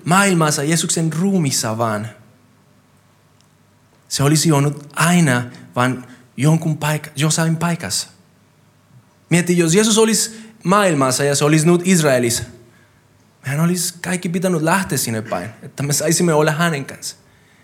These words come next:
Mut Jula-, Jumalalla oli hyvä idea, että jos Jeesus menee taivaaseen, hän voi lähettää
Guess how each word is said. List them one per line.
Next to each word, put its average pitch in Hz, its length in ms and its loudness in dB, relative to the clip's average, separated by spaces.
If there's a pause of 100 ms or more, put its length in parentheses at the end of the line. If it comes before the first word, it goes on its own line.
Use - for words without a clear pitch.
(480)
Mut 127 140 -10
Jula-, 170 360 2
Jumalalla 147 520 2
oli 117 300 -6
hyvä 123 260 -4
idea, 117 360 -10 (760)
että - 200 -10
jos 127 360 -4 (260)
Jeesus 120 760 -4 (380)
menee 120 160 -6
taivaaseen, 117 760 -4 (540)
hän 117 220 -6
voi 113 180 -6
lähettää - 640 -6